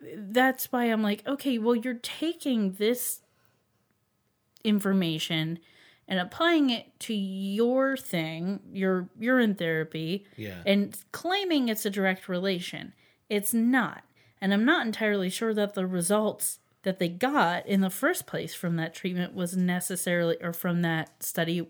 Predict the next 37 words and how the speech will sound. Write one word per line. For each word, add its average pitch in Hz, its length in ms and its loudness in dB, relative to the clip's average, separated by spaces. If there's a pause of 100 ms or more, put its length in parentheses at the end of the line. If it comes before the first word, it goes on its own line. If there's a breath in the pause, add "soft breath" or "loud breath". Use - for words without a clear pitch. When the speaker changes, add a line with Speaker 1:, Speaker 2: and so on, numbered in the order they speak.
Speaker 1:
were 190 160 0
necessarily 196 800 -2
accurate. 165 580 -6 (240 loud breath)
Speaker 2:
Uh-huh. 87 280 -14
Speaker 1:
It - 80 -14
was 180 100 0
a 180 60 2
long 233 260 2
time 320 320 0
ago, 156 480 -4 (380 soft breath)
and 190 100 0
if 196 120 -4
the 208 100 0
research 226 580 -2
were 185 160 0
that 226 400 0
important 240 640 0
or 196 180 -2
that 202 400 -2
big, 185 380 2
it 180 120 -4
would 185 160 -2
have 190 60 -4
been 190 160 0
replicated. 160 680 -4 (160 soft breath)
Speaker 2:
Right. 196 180 -6
Speaker 1:
And 196 160 2
I 202 180 0
would 196 140 2
have 185 80 0
been 170 140 2
able 160 180 0
to 165 100 -4
find 160 400 -2 (100)
more 170 240 0
recent 170 320 0
articles. - 580 -2